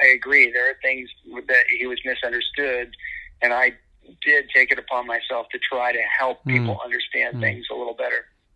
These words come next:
Speaker 2: And, and we know that, uh, Frank Zappa was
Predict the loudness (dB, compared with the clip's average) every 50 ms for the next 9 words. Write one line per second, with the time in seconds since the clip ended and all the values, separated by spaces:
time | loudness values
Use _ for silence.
0 | _ _ -4 0 0 0 0 -2 -6 -10 -2 2 4 4 4 2 0 -2 -4 -2
1 | 2 4 6 6 6 8 6 6 6 6 6 4 4 2 0 -4 -4 -4 -2 -2
2 | 0 0 0 2 2 2 2 4 2 2 4 2 0 -2 -2